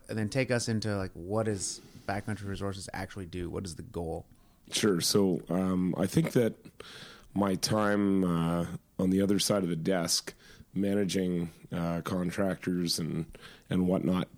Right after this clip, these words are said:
Speaker 2: on behalf of mining companies has given me a really good, uh, insight to what a client is looking for. So,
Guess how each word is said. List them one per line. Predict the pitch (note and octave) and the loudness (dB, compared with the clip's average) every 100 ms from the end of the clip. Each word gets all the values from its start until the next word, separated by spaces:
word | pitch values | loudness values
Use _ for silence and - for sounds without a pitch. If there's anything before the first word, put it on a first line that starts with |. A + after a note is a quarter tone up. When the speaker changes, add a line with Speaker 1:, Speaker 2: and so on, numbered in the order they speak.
| - | -2
Speaker 2:
on | F#2+ F#2+ | 0 2
behalf | F2 F#2+ F2 F2 F2+ | 0 0 0 0 2
of | F2 D#2 - - - | 0 0 -6 -12 -2
mining | F#2+ G2 G2 | 0 2 2
companies | G#2+ G#2 A2+ F2+ | 0 2 0 0
has | |
given | E2+ G#2 | 0 2
me | G2+ F#2 | 4 4
a | F2 E2+ - - - - - - - - _ _ | 2 0 -6 -18 -18 -20 -20 -20 -20 -20 _ _
really | - G2 B2 A#2+ | 0 4 6 4
good, | G2+ G#2 G2 F#2 - - - _ - | 4 4 4 2 -2 -6 -20 _ -2
uh, | F#2 F2 F2+ F2 E2 - _ _ _ | 0 2 2 0 -4 -10 _ _ _
insight | A2 A2 - F#2+ F2+ F2 | 2 4 2 2 0 0
to | - G2 F#2 F#2 | 0 2 4 2
what | E2+ F#2 F#2+ - | 2 2 2 0
a | - | -6
client | - G2 F#2 F2+ | -2 -2 0 -2
is | - E2+ - | -2 -2 -2
looking | - E2 | -2 -2
for. | - D#2+ C2+ - - - - _ | -2 -2 -4 -10 -20 -20 -20 _
So, | - - G#2 G2 G2 - | 0 2 4 4 2 0